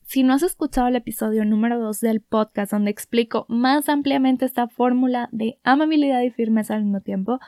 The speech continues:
te recomiendo mucho que terminando este audio vayas a escucharlo. Bueno,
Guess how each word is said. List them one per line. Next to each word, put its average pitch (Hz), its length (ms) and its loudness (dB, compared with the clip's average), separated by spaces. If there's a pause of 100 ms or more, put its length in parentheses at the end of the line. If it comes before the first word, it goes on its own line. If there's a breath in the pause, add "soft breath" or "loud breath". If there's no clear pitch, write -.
(280 loud breath)
te 254 100 0
recomiendo 262 500 4
mucho 349 680 2
que 262 100 -4
terminando 220 520 0
este 233 200 -4
audio 240 380 0
vayas 214 300 -2
a - 20 -6
escucharlo. - 480 -10 (180)
Bueno, 220 240 -4